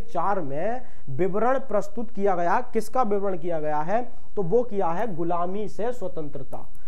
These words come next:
गुलामी से स्वतंत्रता का विवरण यहाँ अनुच्छेद चार में किया गया है। आगे चल रहे हैं, यहाँ पर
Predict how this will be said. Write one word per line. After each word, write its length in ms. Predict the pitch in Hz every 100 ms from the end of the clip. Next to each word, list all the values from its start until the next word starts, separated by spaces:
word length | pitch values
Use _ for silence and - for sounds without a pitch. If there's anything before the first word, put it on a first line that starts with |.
| -
गुलामी 480 | 151 175 196 202 233
से 140 | 233 262
स्वतंत्रता 540 | 208 196 196 190 202
का 100 | 208
विवरण 340 | 175 170 190 233
यहाँ 200 | 196 202
अनुच्छेद 360 | 175 165 185
चार 280 | 196 143 131
में 220 | 139 233 285
किया 260 | - 175 127
गया 180 | 110 107
है। 220 | 127 - - - - - - 170
आगे 260 | 190 247
चल 180 | - 202
रहे 160 | 185 208
हैं, 80 |
यहाँ 160 | 202 160
पर 220 | 160 214